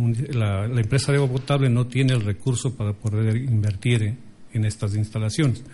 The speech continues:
Entonces, vemos realmente que es preocupante la situación de la empresa y como parte del directorio nosotros hemos sugerido de que se liquide la empresa por las condiciones como está ahorita.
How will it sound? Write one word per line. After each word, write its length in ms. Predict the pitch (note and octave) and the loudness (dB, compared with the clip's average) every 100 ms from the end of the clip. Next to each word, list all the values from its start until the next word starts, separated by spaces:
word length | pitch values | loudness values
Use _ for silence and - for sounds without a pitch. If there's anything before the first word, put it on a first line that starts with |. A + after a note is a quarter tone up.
| - - - - | -20 -20 -20 -16
Entonces, 360 | - A2+ B2+ - | -10 -6 -6 -8
vemos 440 | C3 A#2+ C#3 C#3 | -4 0 2 2
realmente 720 | A#2 A2 A#2+ B2 C3+ C3 C3 - - - - - | 2 0 2 0 2 0 -2 -10 -20 -20 -20 -6
que 160 | B2 | -2
es 140 | B2 - | -2 -2
preocupante 680 | B2 A2 A#2 G#2 C#3+ C#3 C3+ | -4 -2 -2 2 2 2 0
la 100 | A2+ | 0
situación 480 | A2+ A2 G#2 B2 | -2 -6 -4 0
de 80 | C3+ | 2
la 60 | C3+ | 0
empresa 400 | C3+ C#3 - D3+ | 0 -2 -2 -4
y 440 | C3+ A#2+ A2+ A2 D#3 G#3+ - | -4 -4 -2 -4 -6 -10 -6
como 240 | A2+ A2 | 0 0
parte 340 | G#2 C3+ C3+ C3 | 2 0 2 0
del 160 | A#2+ | 0
directorio 600 | G#2+ G#2+ G2+ C3+ B2+ C3 - - - - - | 0 -2 0 0 2 0 -2 -18 -20 -12 -6
nosotros 420 | A2+ C3 C3+ A2 | -4 -2 0 2
hemos 220 | A#2 A2 | 2 0
sugerido 500 | - G#2+ B2 C3 B2+ | -2 -2 0 2 2
de 140 | G#2+ G2 | 0 -2
que 200 | G2+ G2 - - - | -4 -6 -10 -20 -20
se 180 | - A#2+ | -10 -4
liquide 720 | G#2 G#2 B2 A#2 A#2+ C3+ B2+ - - - | -2 0 0 2 2 0 -4 -6 -12 -4
la 180 | A#2 | 0
empresa 580 | G#2+ G#2 C3 C#3 C3+ C3+ - - - | 0 0 2 2 2 -2 -4 -18 -6
por 100 | A#2 | -2
las 140 | A2 | 0
condiciones 500 | - A2 G#2 B2 A#2+ | 0 0 0 2 0
como 200 | A#2+ A2 | 0 -2
está 180 | G#2 - | -2 -2
ahorita. 320 | G2 F#2 - | -4 -6 -12